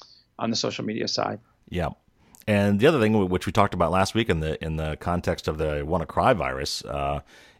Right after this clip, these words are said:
Speaker 2: is, uh, you know, if you're gonna back up your files, I can't think of a better time to do it than before you go away for a long period of time.
Speaker 1: Yeah, I would back up your files, and I would also, um,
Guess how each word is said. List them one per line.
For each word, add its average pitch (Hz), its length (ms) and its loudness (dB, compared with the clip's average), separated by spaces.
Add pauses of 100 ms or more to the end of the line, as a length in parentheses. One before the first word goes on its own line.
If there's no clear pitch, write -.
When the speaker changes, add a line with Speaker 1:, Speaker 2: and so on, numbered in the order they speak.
(120)
Speaker 2:
is, 85 340 0
uh, 90 180 -2 (100)
you 90 120 -2
know, 71 140 0
if 71 100 -6
you're 101 100 0
gonna 131 140 4
back 101 300 2
up 101 100 -2
your 80 120 -4
files, 95 300 4
I - 40 -4
can't 92 240 -2
think 87 140 -4
of 85 40 -2
a 80 40 2
better 90 180 2
time 85 220 -2
to 76 60 -2
do 85 160 0
it 80 100 -2
than 78 100 -4
before 80 280 -4
you 78 120 -4
go 73 140 -2
away 76 200 0
for 78 140 -6
a 71 40 -2
long 69 160 -4
period 69 220 -8
of 65 80 -12
time. - 320 -6 (1500)
Speaker 1:
Yeah, 214 180 6
I 180 140 4
would 220 160 6
back 185 260 4
up 185 100 -4
your 175 100 -4
files, 175 600 2
and 151 180 -2
I 151 120 4
would 160 200 -4
also, 151 720 0
um, 127 380 0